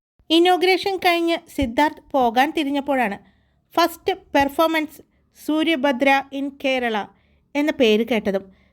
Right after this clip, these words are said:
സിദ്ധാർത്ഥ് അവിടെ നിന്നു. അവൻ്റെ പുറകിലുണ്ടായിരുന്ന അവൻ്റെ ഗാർഡ്സും കോളേജിൻ്റെ പ്രതിനിധികളും എല്ലാവരും അവൻ നിന്നതും അവിടെ തന്നെ നിന്നു. അവൻ തിരിഞ്ഞ്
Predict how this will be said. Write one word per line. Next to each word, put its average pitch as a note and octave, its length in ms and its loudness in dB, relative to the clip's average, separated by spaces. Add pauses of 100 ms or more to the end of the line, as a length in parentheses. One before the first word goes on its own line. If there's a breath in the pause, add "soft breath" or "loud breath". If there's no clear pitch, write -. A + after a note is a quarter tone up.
(140 soft breath)
സിദ്ധാർത്ഥ് C#4 520 0
അവിടെ A#3 220 -4
നിന്നു. G3+ 280 -4 (520)
അവൻ്റെ E4+ 300 0
പുറകിലുണ്ടായിരുന്ന D4 840 -2
അവൻ്റെ C4+ 300 -2
ഗാർഡ്സും A#3+ 480 -4 (420 loud breath)
കോളേജിൻ്റെ C#4+ 580 0
പ്രതിനിധികളും B3 760 -6 (120)
എല്ലാവരും B3 500 0 (380 soft breath)
അവൻ B3+ 300 0
നിന്നതും A#3+ 400 0 (120)
അവിടെ A3 260 -2
തന്നെ B3 240 -4
നിന്നു. F#3+ 280 -2 (640 soft breath)
അവൻ E4 320 0
തിരിഞ്ഞ് D#4 300 0